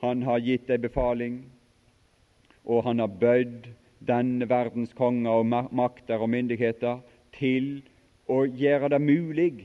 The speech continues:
å gjøre dette arbeidet i verden. Det var en stund det ikke var mulig, men nå var det mulig, etter Kyros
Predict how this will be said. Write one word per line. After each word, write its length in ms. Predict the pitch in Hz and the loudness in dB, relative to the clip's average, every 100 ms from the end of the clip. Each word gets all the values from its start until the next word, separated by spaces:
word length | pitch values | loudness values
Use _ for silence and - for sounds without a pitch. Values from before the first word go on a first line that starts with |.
| - - | -12 -8
å 60 | 127 | 0
gjøre 380 | 135 160 175 | 2 2 2
dette 180 | 190 196 | 2 2
arbeidet 460 | 185 160 120 87 - _ _ _ _ _ _ _ | 2 2 -2 -4 -12 _ _ _ _ _ _ _
i 140 | - 110 | -4 -2
verden. 300 | 95 80 73 - _ _ | -2 -4 -12 -20 _ _
Det 140 | - 135 | -2 0
var 80 | 147 | 0
en 60 | |
stund 200 | 170 165 | 0 -2
det 120 | 156 | -2
ikke 100 | 156 | 0
var 140 | 151 151 | 0 4
mulig, 560 | 151 185 170 165 101 - _ _ _ _ | 2 2 0 -2 -6 -20 _ _ _ _
men 160 | 113 123 | -4 0
nå 180 | 135 156 147 143 - 127 | 2 2 0 -8 -8 -2
var 140 | 127 | 0
det 80 | 123 | 2
mulig, 320 | 117 82 - _ _ _ _ _ _ | 0 -2 -10 _ _ _ _ _ _
etter 640 | 131 135 - 135 131 127 - | -2 -2 -4 -4 -2 -4 -2
Kyros 500 | 139 123 110 110 | 0 0 0 -4